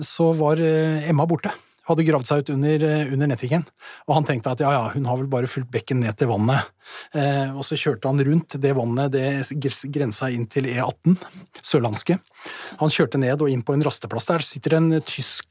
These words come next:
eh, familie med bobil og spiser frokost, idyllisk, liksom, nede ved E atten og utover dette vannet. Han bare hilser på dem, kikker ut over vannet, ganske riktig, der ser han en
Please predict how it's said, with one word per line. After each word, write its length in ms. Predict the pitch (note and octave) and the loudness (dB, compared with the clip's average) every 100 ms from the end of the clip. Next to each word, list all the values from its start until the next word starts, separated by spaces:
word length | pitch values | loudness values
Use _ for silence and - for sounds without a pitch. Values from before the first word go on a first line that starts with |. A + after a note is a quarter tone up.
| D#3+ | 0
eh, 120 | D3 | 2
familie 360 | - C#3+ A#2 C#3+ | 2 0 0 2
med 160 | D3+ | 2
bobil 320 | B2+ A2 C#3+ D#3+ | 0 0 2 2
og 80 | D3 | 0
spiser 240 | D#3+ D#3 | -2 -4
frokost, 400 | - B2 - F3+ D#3 | -4 -4 -2 -2 0
idyllisk, 640 | D3 B2+ A2 D#3 E3+ - D#3+ | 0 0 0 0 0 0 0
liksom, 240 | D3 D#3+ C#3+ | 2 2 0
nede 160 | B2+ | 2
ved 120 | C3 C3+ | 0 0
E 80 | |
atten 320 | B2 - - C#3 | -2 -2 0 0
og 80 | B2 | 2
utover 200 | C3+ C3 | 0 0
dette 160 | C3 | 0
vannet. 280 | A#2 A#2 A#3 - - - - - | 0 0 -2 -6 -16 -16 -18 -10
Han 140 | C3+ | -4
bare 140 | C3+ B2 | -2 0
hilser 280 | B2+ - - | 0 -2 -4
på 120 | A#2+ | -2
dem, 100 | D#3 | 2
kikker 320 | E3 E3 - C3+ | 2 -2 -2 0
ut 60 | |
over 180 | C#3 A2+ | 0 0
vannet, 180 | C#3 F#3+ | 0 -2
ganske 280 | C3 - D3 | -2 -4 -6
riktig, 240 | - D3 | -4 -4
der 120 | C3 | -2
ser 180 | C3+ A#2+ | -2 -4
han 100 | A2+ | -4
en 100 | B2+ | -4